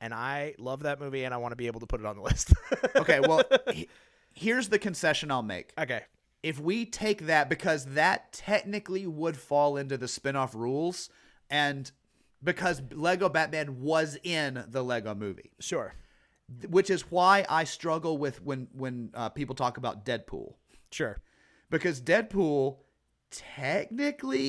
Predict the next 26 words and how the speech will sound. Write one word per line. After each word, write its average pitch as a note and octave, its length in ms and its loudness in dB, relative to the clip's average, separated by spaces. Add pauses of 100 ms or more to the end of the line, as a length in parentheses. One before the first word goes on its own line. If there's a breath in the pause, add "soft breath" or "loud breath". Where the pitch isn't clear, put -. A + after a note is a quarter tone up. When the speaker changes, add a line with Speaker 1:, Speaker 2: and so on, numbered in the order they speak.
(120)
Speaker 2:
is A3 200 2
a A#3+ 80 -4
spin-off A#3 680 0 (280 soft breath)
of G3+ 160 2
the G3+ 140 2
X-Men G#3+ 380 0
movies. G#3+ 340 0
They F3 140 4
even, F3 300 0
Speaker 1:
Yes. D3+ 80 -8
Speaker 2:
like, B2 280 -4 (160)
show D3 400 4
up D3 240 4
in C3+ 160 -4
Deadpool C#3 480 0
two C#3 480 -2 (240 soft breath)
in C#3 120 -4
that C3 200 -2
funny C3+ 240 -2
joke. A#2+ 540 0
Speaker 1:
Yes. C3 440 -10 (460)
Speaker 2:
But G3 600 2 (760)
Deadpool G#3 640 2
is F3 200 4
not D#3 400 0
in E3 540 -2